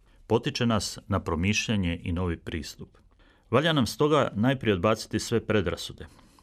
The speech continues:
Obratiti se znači skoračiti iz umišljene sigurnosti i krenuti u nepoznato,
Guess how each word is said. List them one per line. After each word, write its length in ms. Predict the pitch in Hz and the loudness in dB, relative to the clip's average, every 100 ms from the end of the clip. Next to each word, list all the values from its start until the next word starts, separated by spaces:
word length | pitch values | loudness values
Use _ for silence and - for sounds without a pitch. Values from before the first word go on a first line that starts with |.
| - | -8
Obratiti 560 | 98 92 101 131 135 123 | -4 0 2 2 -2 -4
se 380 | - 120 95 - - - | 0 2 2 -2 -16 -6
znači 360 | 98 127 123 | 0 2 2
skoračiti 640 | 107 - 92 107 123 107 101 | -2 0 2 2 0 -2 -2
iz 120 | 85 | 0
umišljene 420 | 123 127 104 95 | 0 0 0 -2
sigurnosti 720 | 85 95 101 113 135 113 - | -2 -4 -2 0 0 -2 -4
i 60 | 90 | -2
krenuti 420 | 104 110 107 104 | 2 2 2 0
u 40 | |
nepoznato, 720 | 92 110 107 78 80 73 - | 0 0 -2 -4 -4 -8 -10